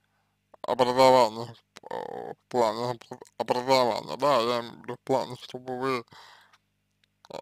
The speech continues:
осваивали какие-то вещи, чтобы вы смотрели,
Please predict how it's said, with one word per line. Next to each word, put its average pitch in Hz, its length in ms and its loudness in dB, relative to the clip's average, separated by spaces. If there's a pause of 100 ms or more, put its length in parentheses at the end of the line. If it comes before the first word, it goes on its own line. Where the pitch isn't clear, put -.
(140)
осваивали 139 920 6 (400)
какие-то 120 520 -8
вещи, 131 520 -4
чтобы 113 460 -14
вы 110 560 -10
смотрели, 127 1120 -4